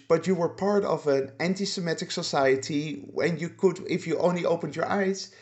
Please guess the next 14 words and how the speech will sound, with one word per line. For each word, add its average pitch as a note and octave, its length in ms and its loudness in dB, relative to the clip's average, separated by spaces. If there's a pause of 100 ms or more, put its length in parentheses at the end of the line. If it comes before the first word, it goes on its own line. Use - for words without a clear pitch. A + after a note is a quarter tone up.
(380)
you F3+ 100 -2
could F3+ 180 2
have D#3+ 140 -4
seen F#3+ 800 -4
everything F3 420 0
around F#3+ 400 2
you C#3 260 2
occurring, C3 580 2
right? D#3 320 0
Without D#3 380 2
knowing D#3 320 0
every F#3 240 0
single D3+ 300 -2
detail. D3+ 500 -2